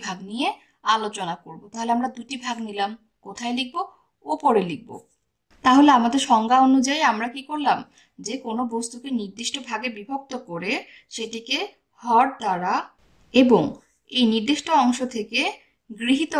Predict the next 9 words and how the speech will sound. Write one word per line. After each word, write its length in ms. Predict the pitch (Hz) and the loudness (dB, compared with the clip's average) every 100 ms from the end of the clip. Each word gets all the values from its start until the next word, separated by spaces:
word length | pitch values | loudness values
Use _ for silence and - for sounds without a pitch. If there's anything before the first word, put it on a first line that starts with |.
| 226 | 4
অংশকে 480 | 190 208 208 - 269 381 - _ _ _ _ - | 4 -4 -10 -10 -8 -8 -10 _ _ _ _ -4
লব 260 | 196 185 185 | 2 2 0
দ্বারা 220 | 208 208 254 - | 0 0 0 -2
চিহ্নিত 300 | 240 262 320 302 | -2 -2 -4 -8
করে 140 | 294 359 - | -6 -4 0
গাণিতিকভাবে 720 | 202 208 269 247 226 240 294 427 _ _ _ | -2 -2 -10 -12 -14 -12 -12 -12 _ _ _
প্রকাশ 320 | 220 185 214 - | -10 -4 0 0
করে 140 | 285 285 285 | 2 2 4
আমরা 140 | 262 | 2